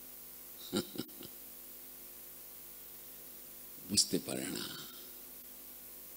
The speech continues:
বহু জনমের পরে হরি বজিবার তরে পৃথিবীতে আসে লোক মনুষ্য আকার।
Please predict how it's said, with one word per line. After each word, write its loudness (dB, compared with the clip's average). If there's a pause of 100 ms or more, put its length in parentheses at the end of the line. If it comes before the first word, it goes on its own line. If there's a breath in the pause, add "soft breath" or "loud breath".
(2500)
বহু 12
জনমের 12
পরে 12
হরি 12
বজিবার 12 (180)
তরে 12 (100)
পৃথিবীতে 12
আসে 12
লোক 12
মনুষ্য 12
আকার। -4